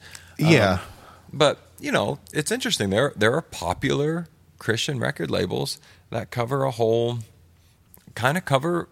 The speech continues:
Speaker 2: a pretty wide gamut
Speaker 1: Mm-hmm.
Speaker 2: on, on the theological spectrum.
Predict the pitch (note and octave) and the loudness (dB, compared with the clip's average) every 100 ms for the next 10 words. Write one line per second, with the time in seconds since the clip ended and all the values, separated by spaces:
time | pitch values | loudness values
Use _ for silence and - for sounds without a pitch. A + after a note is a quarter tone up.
0 | - C#3 - D#3 F#3 B2+ B2+ D#3 C3 A2 | -10 -8 -2 0 0 -2 0 -2 -2 -2
1 | A#2+ F#3+ D3+ - G2 G#2 C3+ - G#2 A#2+ | 0 0 -2 -4 -4 -4 -4 -4 0 2
2 | A#2 A2 G#2+ - A2 A#2+ A2+ - A2+ A2+ | 2 0 -6 -2 -2 0 -2 -4 -2 0
3 | A#2 A2+ A2 G2+ - C#3 - F#2+ G#2+ | 0 -2 -4 -4 0 0 0 -2 -2